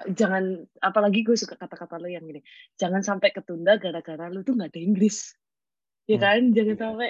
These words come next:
Speaker 1: lu nggak
Speaker 2: Iya,
Speaker 1: bisa
Speaker 2: bener.
Speaker 1: masuk kuliah gara-gara cuma nggak ada Inggris. Ih, nyebelin nggak?
Speaker 2: <laughs>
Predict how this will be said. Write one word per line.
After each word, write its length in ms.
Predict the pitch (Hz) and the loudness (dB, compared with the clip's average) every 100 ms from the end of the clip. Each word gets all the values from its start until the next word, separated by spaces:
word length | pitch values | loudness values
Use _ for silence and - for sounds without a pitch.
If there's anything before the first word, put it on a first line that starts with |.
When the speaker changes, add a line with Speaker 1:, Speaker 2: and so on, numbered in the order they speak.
| - | -6
Speaker 1:
lu 140 | 240 | -6
nggak 200 | 240 233 202 | -2 0 0
Speaker 2:
Iya, 60 | |
Speaker 1:
bisa 120 | 214 | -2
Speaker 2:
bener. 100 | 226 220 | -2 -2
Speaker 1:
masuk 160 | 226 226 | -4 -6
kuliah 280 | 247 262 | -2 -2
gara-gara 420 | 254 262 240 233 262 | 0 -2 -2 -8 -10
cuma 180 | 302 311 | -8 -8
nggak 160 | 240 | -8
ada 80 | 202 | -14
Inggris. 320 | 214 240 269 - - _ _ | -14 -4 -4 -4 -16 _ _
Ih, 180 | 285 262 _ | 0 0 _
nyebelin 440 | 240 226 240 285 277 | 0 4 4 4 2
nggak? 220 | 226 220 _ _ | 0 -4 _ _
Speaker 2:
<laughs> 480 | 214 196 220 - - | -8 -4 -4 -4 -10